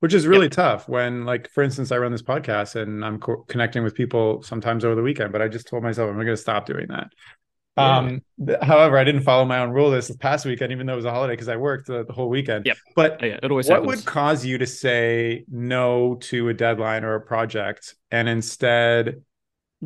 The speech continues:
Speaker 1: get that mental break and work-life balance that you wish you had? What would, what would cause you to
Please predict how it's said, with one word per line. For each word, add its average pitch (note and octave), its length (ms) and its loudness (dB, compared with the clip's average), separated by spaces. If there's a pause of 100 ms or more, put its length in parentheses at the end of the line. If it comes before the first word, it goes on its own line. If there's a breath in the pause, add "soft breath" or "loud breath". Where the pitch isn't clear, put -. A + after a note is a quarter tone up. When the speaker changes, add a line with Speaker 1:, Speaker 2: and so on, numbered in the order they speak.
Speaker 1:
get C#3 280 4
that B2 280 0
mental A#2+ 720 -2
break A2+ 420 -2
and G#2+ 140 -4
work-life A2 420 -4
balance A2 380 -4
that A2 220 -8
you G#2+ 320 -2
wish A2+ 280 0
you A2 120 0
had? A2+ 420 -2
What B2+ 160 -2
would, C3+ 260 -4
what D3 180 2
would D#3+ 120 -2
cause C3+ 260 2
you C3+ 100 -4
to B2 160 -2